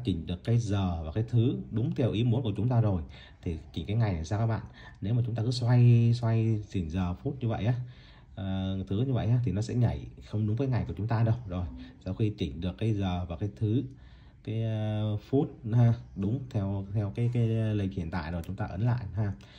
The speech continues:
Chúng ta sẽ kéo thêm một nấc nhẹ nữa các bạn. Đó, chúng ta thấy cái kim dây nó chạy lại rồi ha. Chúng ta sẽ kéo một cái nấc nhẹ này nữa này. Đó. Đó, kim dây vẫn chạy ha. Và nhớ kéo nhẹ một nấc này ha.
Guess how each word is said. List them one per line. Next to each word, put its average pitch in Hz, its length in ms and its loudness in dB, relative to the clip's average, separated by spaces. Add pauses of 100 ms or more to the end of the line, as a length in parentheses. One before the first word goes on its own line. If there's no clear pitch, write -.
(200)
Chúng 104 140 -6
ta 104 140 -2
sẽ - 240 -8
kéo 107 260 0
thêm 113 120 0
một 90 100 -2
nấc 127 200 0
nhẹ 117 220 2
nữa 92 100 -4
các 120 80 0
bạn. 117 160 0 (340)
Đó, 85 280 -6 (340)
chúng 101 120 -6
ta 104 60 -2
thấy 104 100 -4
cái 120 120 0 (280)
kim 107 140 0
dây 104 140 0
nó 107 120 -2
chạy 92 140 -2
lại 92 160 -4
rồi 92 100 -2
ha. 107 140 0 (440)
Chúng 104 100 -6
ta 107 60 -2
sẽ - 220 -10
kéo 101 160 -2
một 110 80 -2
cái 110 80 0
nấc 120 180 -2
nhẹ 95 160 -4
này 82 120 -8
nữa 80 120 -8
này. 107 140 -4 (640)
Đó. 80 240 -8 (1160)
Đó, 92 200 -4 (140)
kim 104 160 0
dây 104 100 -2
vẫn 107 160 -2
chạy 107 200 -2
ha. 92 200 -2
Và 95 120 -2
nhớ 98 280 -2
kéo 113 140 0
nhẹ 127 220 0
một 95 100 0
nấc 117 180 0
này 120 100 2
ha. 110 140 4